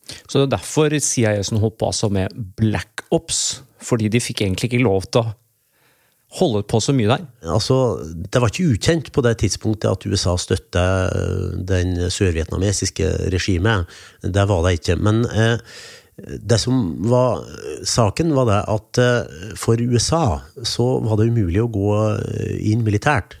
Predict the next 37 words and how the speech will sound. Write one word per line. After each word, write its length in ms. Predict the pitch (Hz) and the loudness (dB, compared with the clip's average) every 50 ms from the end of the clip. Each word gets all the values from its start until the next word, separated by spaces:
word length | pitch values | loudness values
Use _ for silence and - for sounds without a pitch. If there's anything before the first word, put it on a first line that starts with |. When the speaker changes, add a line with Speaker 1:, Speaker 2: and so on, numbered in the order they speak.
| _ - | _ -4
Speaker 2:
i 160 | 101 107 - | -2 -2 0
starten 400 | - 98 82 - - 107 113 101 | 0 0 -2 -2 -4 -4 -2 0
for 160 | 107 101 95 | 0 0 0
å 60 | 92 | 0
så, 260 | - 104 101 98 90 | 0 0 0 0 0
å 80 | 90 95 | -2 -4
støtte, 400 | 95 - - 85 - - - 98 | -2 -2 -2 -4 -4 -4 -4 -2
og 80 | 98 98 | -2 0
det 80 | 92 | 0
var 80 | 92 92 | -2 -2
flere 320 | - 90 85 95 98 95 | 0 0 0 0 0 0
grunner 260 | 107 107 92 85 87 | 0 0 2 2 0
til 140 | 87 - 104 | 0 2 2
det. 160 | 95 85 82 - - - - - - - - - 101 | 0 0 -2 -4 -8 -14 -14 -16 -18 -18 -6 0 0
En 160 | 107 120 147 | 2 2 4
av 80 | 139 120 | 2 2
de 80 | 113 | 2
var 140 | 98 98 101 | 2 2 0
faktisk 500 | - - 85 - - 101 - - - 95 | 0 -2 -4 -2 -2 -4 -2 0 0 -2
at, 240 | 92 - _ - 104 | -2 -2 _ 0 2
eh, 640 | 98 87 - - - - - - - _ - 87 90 85 | 2 2 -2 -6 -14 -20 -20 -20 -20 _ -4 -2 0 2
noe 80 | 101 101 | 2 0
sånt 240 | - - 87 87 - | 0 0 -2 -2 -2
kunne 400 | - 120 110 98 90 90 85 - | -2 0 0 2 2 0 0 0
rett 160 | 92 90 - | -2 -2 0
og 80 | - - | -2 -2
slett 160 | 85 - - | -4 -2 -2
føre 140 | 87 82 - | -2 -2 -2
til 180 | 92 82 85 | -2 -4 -4
at 80 | - - | -4 -4
Kina, 480 | - 104 92 87 107 123 110 78 - - _ _ _ - 98 | 0 0 2 2 4 2 2 0 -2 -6 _ _ _ -4 -2
eh, 800 | 98 98 95 95 95 95 95 95 92 92 95 95 92 92 80 95 | 0 2 2 2 2 2 0 0 0 0 0 -2 -2 -2 -2 -2
engasjerte 400 | 90 92 90 - 87 76 - - | 0 0 0 -2 -2 -4 -4 -6
seg 60 | - | -6
på 80 | 98 95 | -4 -2
nordvietnamesisk 840 | 95 90 87 76 82 80 - - 85 87 87 90 - 104 - - - | -2 -2 -2 -2 -4 -4 -4 -4 -2 -2 -2 -2 -2 -2 -4 -4 -4
side 320 | - - 90 90 104 104 | -4 0 2 2 2 2